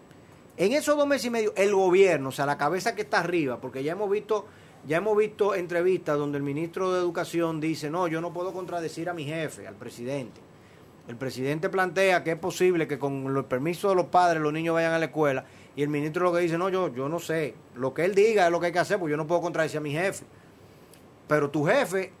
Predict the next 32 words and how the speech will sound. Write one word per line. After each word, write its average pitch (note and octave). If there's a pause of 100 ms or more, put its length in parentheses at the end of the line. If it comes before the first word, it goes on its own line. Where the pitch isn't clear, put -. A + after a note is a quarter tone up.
(120)
está D#3+
promoviendo F3
por D3+
las D3
cuatro G3+
esquinas E3
que D#3+
el D3
país C3+
se B2+
abra. F3+ (800)
Tu D3
jefe G3+
está E3+
diciéndole G3+
a D3+
todo G3
el A#3+
mundo A3 (300)
que E3+
este F3
es F3
un F#3+
país G3
que E3+
vengan, F#3 (920)
que D#3+
ahora E3
suena A3
todavía F3
más F#3
arbitrario E3+